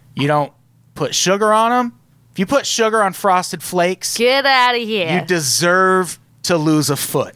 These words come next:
Speaker 2: Yeah.
Speaker 1: to diabetes.
Speaker 2: <laughs> I think my dad would as a kid.
Speaker 1: That's not, like,
Speaker 2: Yeah.
Speaker 1: I don't mind Frosted Flakes with sugar, but then it's the same as, I guess it's your argument, like, Honey Nut Cheerios or Cheerios with honey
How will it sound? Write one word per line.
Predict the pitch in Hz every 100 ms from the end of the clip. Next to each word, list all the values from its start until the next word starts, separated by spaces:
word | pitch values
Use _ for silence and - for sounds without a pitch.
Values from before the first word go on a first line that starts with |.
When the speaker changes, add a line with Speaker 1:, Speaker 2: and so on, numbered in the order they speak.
| -
Speaker 2:
Yeah. | 113
Speaker 1:
to | 117 135
diabetes. | 131 123 120 123 113 202 196 - -
Speaker 2:
<laughs> |
I | 190
think | 339 494
my | 311
dad | - 156 175
would | 196 165
as | 160
a | 147
kid. | - 143 - 156 - - -
Speaker 1:
That's | 170 202 - -
not, | 147 170 147
like, | 180 175 -
Speaker 2:
Yeah. | 180 139 123
Speaker 1:
I | 214
don't | 311 262
mind | 233 190
Frosted | - 202 208 240 - 190
Flakes | - 175 151 -
with | 131 180 -
sugar, | - 143 107 98 - _ _
but | 175 170 -
then | 185 196
it's | 185 -
the | 180
same | - 190 180 170
as, | 151 139 - -
I | 156
guess | 170 165
it's | 160 160
your | 170 170
argument, | 147 143 139 131 131 - _ _ _ _
like, | 139 139 120 _ _ _ _ _ -
Honey | 160 151 147
Nut | 143
Cheerios | - 170 160 151 143 139 131 127 - _ _ -
or | 143 120
Cheerios | - 160 135 127 120 117
with | 110
honey | 160 156 127 110